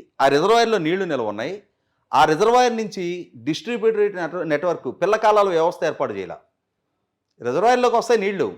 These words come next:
అది రైతు పొలంలోకి రావాల్సింది కాలువల వ్యవస్థ ఉండాలి కదా, ఆ వ్యవస్థ నిర్మాణం చెయ్యని పర్యవసానం ఈ రోజుకి పులివెందుల ప్రజలకి పొలాల్లోకి నీళ్లు రాని ప-, దుస్థితి. గత ప్రభుత్వ హయాంలో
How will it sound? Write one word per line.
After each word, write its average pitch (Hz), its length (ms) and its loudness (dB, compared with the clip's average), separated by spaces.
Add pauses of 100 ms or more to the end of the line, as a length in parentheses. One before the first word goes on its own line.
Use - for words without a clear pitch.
(340)
అది 180 140 0
రైతు 175 260 0
పొలంలోకి 220 420 -2
రావాల్సింది 196 480 -2
కాలువల 185 360 -2
వ్యవస్థ 175 320 -4
ఉండాలి 196 260 -4
కదా, 202 140 -12 (920)
ఆ 117 160 0
వ్యవస్థ 143 440 -4 (140)
నిర్మాణం 170 360 -4
చెయ్యని 190 360 -8
పర్యవసానం 160 600 -6 (840)
ఈ 151 160 -4
రోజుకి 226 400 4 (140)
పులివెందుల 247 420 0
ప్రజలకి 214 460 -4
పొలాల్లోకి 180 540 0
నీళ్లు 160 220 -4
రాని 143 200 -4
ప-, 127 200 -4
దుస్థితి. 123 380 -12 (1800)
గత 131 260 2
ప్రభుత్వ 214 420 2
హయాంలో 185 360 2